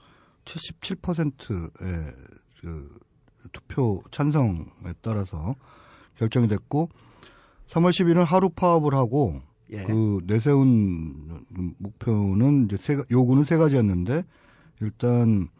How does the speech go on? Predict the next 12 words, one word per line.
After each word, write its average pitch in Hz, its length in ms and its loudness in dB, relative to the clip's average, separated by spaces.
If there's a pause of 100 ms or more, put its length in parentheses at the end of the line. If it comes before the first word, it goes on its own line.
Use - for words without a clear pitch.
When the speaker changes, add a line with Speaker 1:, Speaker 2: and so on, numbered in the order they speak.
(1040)
Speaker 1:
어, 92 340 -4 (180)
원격 127 400 2
의료 120 420 2 (280)
철-, 160 200 2 (120)
철회, 147 580 0
그다음에 107 300 0
Speaker 2:
예. 98 140 0
Speaker 1:
투자 180 280 2
활성화 165 380 2
대책 107 480 -6 (100)
철회, 117 440 -4 (380)
음, 87 280 -14